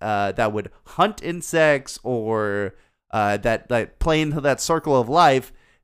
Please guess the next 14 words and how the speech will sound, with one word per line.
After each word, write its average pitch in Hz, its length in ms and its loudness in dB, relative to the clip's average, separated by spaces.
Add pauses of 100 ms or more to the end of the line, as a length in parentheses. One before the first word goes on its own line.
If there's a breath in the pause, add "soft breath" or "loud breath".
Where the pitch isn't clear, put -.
(100)
that 160 360 4
kind 165 220 0
of, 123 160 -6 (180)
it 170 320 0 (180)
inputs 208 600 2
a 147 120 0
human 220 540 -4
dynamic 147 680 0
of 131 200 -2
where 143 120 0
we're 127 200 2
just 135 280 -2
removing 131 600 2
something 110 480 -2